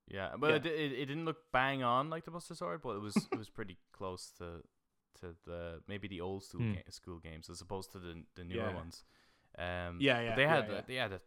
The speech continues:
Speaker 1: ton of weapons there from, from video games to movies.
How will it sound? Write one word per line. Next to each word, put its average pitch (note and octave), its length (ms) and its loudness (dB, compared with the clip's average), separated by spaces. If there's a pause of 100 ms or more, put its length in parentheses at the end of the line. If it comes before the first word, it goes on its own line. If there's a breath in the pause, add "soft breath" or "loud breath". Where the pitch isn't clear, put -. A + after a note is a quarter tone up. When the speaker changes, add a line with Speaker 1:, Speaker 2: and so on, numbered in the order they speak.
Speaker 1:
ton B2+ 460 -2
of F2 160 -6 (680)
weapons F2+ 480 -8
there F2 240 -2
from, F2 340 -10 (140)
from E2 240 -10 (340)
video F#2+ 240 -2
games F2+ 320 -6
to F2 100 -14
movies. E2+ 600 -10